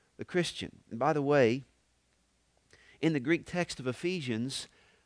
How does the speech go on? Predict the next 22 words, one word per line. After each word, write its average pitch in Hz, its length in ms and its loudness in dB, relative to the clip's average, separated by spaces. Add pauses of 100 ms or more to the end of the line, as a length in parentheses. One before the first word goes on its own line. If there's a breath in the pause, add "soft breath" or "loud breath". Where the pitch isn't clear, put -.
uh, 110 80 -4
verses 135 420 0
three 165 200 0
through 139 200 -4
fourteen 170 500 -2
of 127 60 -6
Ephesians 120 540 -4
one, 131 480 0 (640 soft breath)
uh, 123 320 2
are - 140 4
all 180 320 4
one 170 300 0
sentence. - 800 -4 (720 loud breath)
It's 117 220 0
as 165 200 2
if 165 240 -2
Paul 160 400 4
is 127 140 0
so 170 320 2
overcome 156 680 2
with 123 280 2
praise 139 880 0